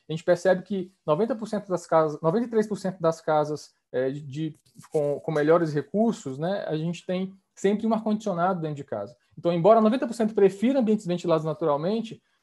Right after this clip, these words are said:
a gente tem muita oferta de ar-condicionado para as classes, é, mais ricas, isso acaba gerando impacto natural numa, num cenário de aquecimento global, de mudanças climáticas.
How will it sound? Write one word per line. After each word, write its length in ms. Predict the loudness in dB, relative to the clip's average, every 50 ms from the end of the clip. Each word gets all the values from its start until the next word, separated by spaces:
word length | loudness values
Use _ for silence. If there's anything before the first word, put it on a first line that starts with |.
| _ -8
a 20 |
gente 120 | -8 -4 -2
tem 80 | -2
muita 220 | 0 0 2 2 0
oferta 340 | 0 2 2 2 2 2 0
de 60 | 0
ar-condicionado 520 | 0 0 -4 -4 -4 -4 -4 -2 -4 -2
para 100 | -2 -4
as 80 | -4 -2
classes, 400 | 0 -2 -2 -2 -4 -14 -20 _ _ _ _
é, 320 | -2 0 2 2 0 0 -2 -10 _ _ _
mais 280 | 0 0 0 0 0
ricas, 440 | -2 -2 -2 -2 -4 -4 -4 -4 -6
isso 220 | -10 -10 -8 -8 -4
acaba 280 | 2 2 2 2 2
gerando 320 | 0 0 -2 -2 -2 -4 -4
impacto 400 | -4 0 2 2 0 0 -2 -6
natural 580 | -6 -6 -4 -4 -2 0 2 0 0 -2 -6 _ _ _ _ _ _
numa, 560 | -6 -4 0 4 6 6 6 6 6 4 0
num 100 | -2 -2
cenário 380 | -2 -2 0 2 2 2 2 0
de 360 | -4 -4 -4 -4 -4 -4 -8 -10
aquecimento 420 | -10 -10 -10 -8 -8 -8 -8 -2
global, 460 | -2 -2 0 2 4 4 4 4 2
de 60 | -2
mudanças 320 | -4 -6 -6 -6 -8 -10 -8
climáticas. 580 | -6 -4 -4 -4 -4 -6 -8 _ -20 -20 _